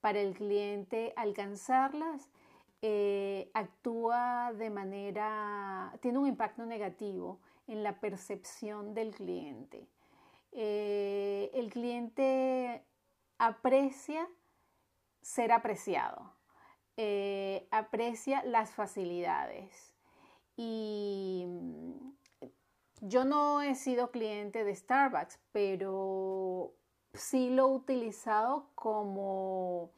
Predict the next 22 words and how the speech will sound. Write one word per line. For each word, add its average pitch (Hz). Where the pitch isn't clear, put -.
eh, 190
incentivo 226
para 190
la 190
gente, 220
para 190
los 185
que 196
trabajaban 180
conmigo, 185
para 175
mi 175
equipo, 180
porque 185
ellos 175
sí 233
eran 185
consumidores 180
de 196
Starbucks. -
Y, 202
mm, 175